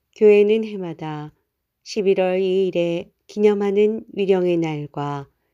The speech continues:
연간하여 십일월 한 달을 위령성월로 지내고 있다.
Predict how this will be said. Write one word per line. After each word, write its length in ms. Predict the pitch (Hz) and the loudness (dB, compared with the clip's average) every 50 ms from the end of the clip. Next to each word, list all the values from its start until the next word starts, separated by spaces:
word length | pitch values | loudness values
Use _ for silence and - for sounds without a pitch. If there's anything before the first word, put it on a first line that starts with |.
| _ _ - | _ _ -4
연간하여 840 | 185 180 180 180 170 190 185 180 180 185 180 180 185 190 196 196 - - | -4 -2 -2 -4 -4 -4 -4 -4 -4 -4 -4 -4 -4 -6 -6 -8 -12 -16
십일월 540 | - - - 202 175 190 180 180 175 175 | -18 -16 -12 -4 -2 0 0 0 0 -2
한 240 | 180 185 196 165 165 | -4 -6 -8 -8 -8
달을 480 | 147 151 147 - 151 147 147 147 147 151 - _ _ _ _ _ _ _ _ _ _ _ - | -8 -8 -8 -6 -6 -6 -6 -6 -8 -10 -14 _ _ _ _ _ _ _ _ _ _ _ -4
위령성월로 840 | 202 185 180 180 175 180 185 - - 202 180 180 180 180 190 202 202 | 0 0 2 2 0 -2 -4 -4 -4 -4 -2 -2 -2 -2 -2 -2 -4
지내고 480 | 202 - 190 185 185 175 175 165 156 | -6 -6 -4 -4 -4 -4 -4 -4 -6
있다. 580 | 151 139 - _ _ _ 139 135 135 127 127 - | -6 -6 -8 _ _ _ -12 -12 -12 -12 -14 -18